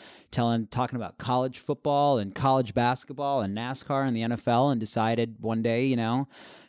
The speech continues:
there's just more things out there. There's more stories I wanna tell. And as great, as big of a sports fan as I was and as great as it was,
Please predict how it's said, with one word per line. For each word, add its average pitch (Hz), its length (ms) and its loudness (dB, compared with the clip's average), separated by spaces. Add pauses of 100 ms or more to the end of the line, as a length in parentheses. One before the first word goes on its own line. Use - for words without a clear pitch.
(160)
there's 127 280 0
just 156 200 -2
more 135 280 2
things 139 340 2
out 131 220 0
there. 123 120 2
There's 123 200 2
more 127 200 -2
stories 123 440 -8
I 117 40 -4
wanna 110 200 0
tell. 113 320 2
And 104 80 0
as 95 100 -2
great, 120 540 2
as 110 240 0
big 123 240 -2
of 113 80 0
a - 20 -2
sports 120 340 -2
fan 120 200 -2
as 117 120 0
I 110 100 0
was 110 340 0
and 101 180 -4 (340)
as 107 200 -4
great 120 240 2
as 113 100 -2
it 123 80 -2
was, 143 480 2